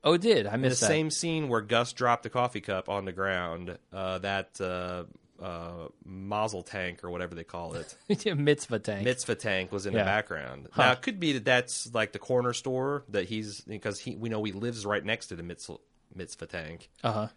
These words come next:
Speaker 2: Uh, so it could just be a different camera angle. You know, that, you know, it's just down the street. He, that's where he gets his coffee every morning. But
Speaker 1: Yeah, yeah.
Speaker 2: very prominent display of that. And of course, we now know that the, the plague deal is a deliberate thing.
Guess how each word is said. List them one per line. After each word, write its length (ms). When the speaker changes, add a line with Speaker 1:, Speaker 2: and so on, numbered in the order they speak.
Speaker 2:
Uh, 160
so 120
it 80
could 140
just 180
be 120
a 40
different 340
camera 360
angle. 520
You 120
know, 160
that, 240
you 120
know, 60
it's 220
just 200
down 240
the 60
street. 340
He, 40
that's 160
where 120
he 40
gets 140
his 100
coffee 340
every 180
morning. 460
But 120
Speaker 1:
Yeah, 180
yeah. 180
Speaker 2:
very 180
prominent 440
display 380
of 60
that. 180
And 100
of 60
course, 200
we 180
now 260
know 300
that 220
the, 360
the 120
plague 560
deal 460
is 180
a 80
deliberate 520
thing. 380